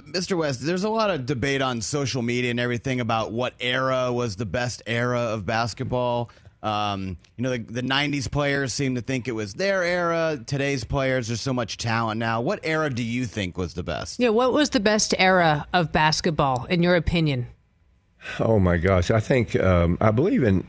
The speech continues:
Speaker 3: nineteen eighty-eight, and I'm not sure, the, I, I think the Lakers won the championship when I was there. The three-point line had came into being.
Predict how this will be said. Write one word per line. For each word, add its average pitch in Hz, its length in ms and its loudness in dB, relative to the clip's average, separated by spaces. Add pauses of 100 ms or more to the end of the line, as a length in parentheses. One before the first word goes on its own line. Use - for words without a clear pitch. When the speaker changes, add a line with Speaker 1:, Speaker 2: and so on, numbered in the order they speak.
(120)
Speaker 3:
nineteen 120 640 4
eighty-eight, 95 680 6
and 87 140 6
I'm 131 140 4
not 110 180 6
sure, 101 240 4
the, 90 200 6
I, 95 260 6
I - 20 4
think 156 240 2
the 143 80 2
Lakers 107 380 4
won 95 140 6
the 90 100 6
championship 87 640 4
when 85 120 4
I 82 140 6
was 87 180 4
there. 80 340 4 (580)
The 98 80 2
three-point 151 540 2
line 104 280 6
had 101 180 2
came 98 320 4
into 90 640 2
being. 85 640 2